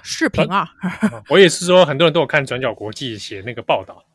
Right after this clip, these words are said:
Speaker 1: 啊，对，对，对，转角国际的报道，哈，或者是视频，一些中国网民出来的视频，啊，其实可以看一下，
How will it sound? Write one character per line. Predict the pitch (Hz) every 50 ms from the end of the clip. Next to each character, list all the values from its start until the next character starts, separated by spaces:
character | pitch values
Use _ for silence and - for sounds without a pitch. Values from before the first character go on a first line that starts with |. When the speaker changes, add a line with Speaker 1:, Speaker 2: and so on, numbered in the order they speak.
| _ _
Speaker 1:
啊， | _ 220 208 202
对， | 190 208 196
对， | 185 180
对， | 175 160
转 | 175 220 277
角 | 294 -
国 | 190 190
际 | 214 240
的 | 220 226
报 | 277 226 165
道， | - - _
哈， | _ - - - -
或 | 156 - 233 196
者 | 196
是 | 220 214
视 | - - - 262 269
频， | - - 175 147 170
一 | 185 226
些 | 254 226
中 | 226 - - - 285 302 277
国 | 226 190 196
网 | 214 196 160 147
民 | 160 160 190
出 | - - 254
来 | 208 175
的 | 202
视 | - - - 349 233
频， | - - 160 151 185 - _ _
啊， | - 175 - -
其 | - -
实 | 185 180
可 | - 208
以 | 156
看 | 143 - 180 131
一 | 139
下， | - 143 104 -